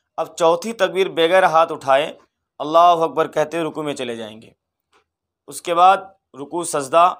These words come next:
ये तमाम नमाज़ें आपकी पूरी हो जाएगी। उसके बाद आप इत्मीनान के साथ बैठे रहेंगे। इमाम जो खुतबा देगा, खुतबा को सुनना वाजिब है, आप खुतबा को समात कीजिए। और जो लोग दूर बैठते हैं, खुतबा उसको सुनाए ना दे, तो उनको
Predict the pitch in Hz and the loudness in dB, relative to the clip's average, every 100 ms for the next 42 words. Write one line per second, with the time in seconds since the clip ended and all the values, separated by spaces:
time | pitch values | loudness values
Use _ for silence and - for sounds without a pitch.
0 | _ _ _ _ _ _ 143 143 156 156 | _ _ _ _ _ _ -16 -4 -2 -2
1 | 151 151 147 156 151 190 143 131 120 113 | 0 0 2 0 0 -10 -12 -10 -10 -8
2 | 113 101 101 _ _ _ _ 147 - 180 | -10 -12 -20 _ _ _ _ -16 -8 0
3 | 180 180 170 143 165 175 180 165 160 160 | 4 4 2 -6 -4 0 -2 -4 0 0
4 | 143 139 143 151 160 165 196 - _ _ | 2 -4 -4 -4 -4 -6 -10 -14 _ _
5 | _ _ _ _ 147 160 165 156 147 139 | _ _ _ _ -2 0 0 -2 -4 0
6 | 147 156 165 165 - 147 127 156 147 151 | 2 2 2 0 0 -2 2 2 2 -8
7 | 147 143 131 135 160 160 180 - _ _ | -6 -2 -2 -2 -2 -4 -4 -8 _ _
8 | - 147 - 143 147 147 170 147 131 123 | -10 -8 -8 -4 0 0 -2 -6 -4 -6
9 | - 104 110 _ _ _ _ 147 139 185 | -8 -20 -20 _ _ _ _ -10 -4 0
10 | 208 208 135 185 233 202 185 185 185 190 | 0 0 -4 -4 -2 0 0 -2 -4 -4
11 | 196 156 135 160 156 151 - 143 143 143 | -4 -6 0 0 0 -10 -12 -8 -6 -2
12 | 165 185 - _ _ _ - 165 175 185 | -2 -4 -8 _ _ _ -10 -8 -6 -2
13 | 202 208 - | -2 -2 -6